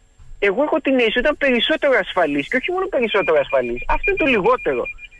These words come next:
ε, ίσως. Ήταν μια Ελλάδα η οποία, εγώ το έχω ζήσει και προσωπικά το δύο χιλιάδες τέσσερα, όταν πήγα πρώτη φορά στη Μέση Ανατολή, ως είκοσι τριών χρονών, α, ε,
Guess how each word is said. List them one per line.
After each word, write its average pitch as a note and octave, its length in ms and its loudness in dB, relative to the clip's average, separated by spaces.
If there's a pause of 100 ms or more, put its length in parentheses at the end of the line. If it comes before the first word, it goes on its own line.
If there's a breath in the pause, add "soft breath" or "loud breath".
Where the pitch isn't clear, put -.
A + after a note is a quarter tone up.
(280 loud breath)
ε, D3+ 300 2
ίσως. C3+ 520 -2 (520)
Ήταν C#4+ 320 0
μια D4 240 2
Ελλάδα G3+ 360 0
η F#3+ 80 0
οποία, A#3+ 420 0 (140)
εγώ E3 280 2
το A#3 160 -2
έχω A3 180 0
ζήσει G#3+ 400 -4
και A3+ 120 0
προσωπικά G3 840 0
το D3+ 100 -4
δύο D3 200 0
χιλιάδες D#3+ 420 2
τέσσερα, D3+ 320 0
όταν D3 220 0
πήγα D3 220 2
πρώτη D3+ 280 -2
φορά C3+ 300 2
στη - 140 -14
Μέση A#2+ 260 -6
Ανατολή, A#2+ 400 -2
ως G3 160 2
είκοσι - 240 -4
τριών E3+ 260 2
χρονών, D3+ 480 0 (420)
α, A2 200 -2
ε, A#2 80 0